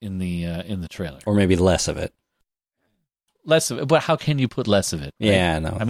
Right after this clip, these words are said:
Speaker 2: that's
Speaker 1: those
Speaker 2: true.
Speaker 1: beats are very important, so they, uh,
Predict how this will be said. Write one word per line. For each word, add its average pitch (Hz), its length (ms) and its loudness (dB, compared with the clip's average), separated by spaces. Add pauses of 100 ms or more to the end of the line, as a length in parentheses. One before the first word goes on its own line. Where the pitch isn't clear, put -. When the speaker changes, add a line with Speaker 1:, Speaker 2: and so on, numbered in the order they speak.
Speaker 2:
that's 123 40 0
Speaker 1:
those 123 160 4
Speaker 2:
true. - 60 -4
Speaker 1:
beats 131 240 2
are 113 40 -2
very 110 280 2
important, 98 500 0
so 87 380 -4 (760)
they, 107 140 0 (200)
uh, 113 180 0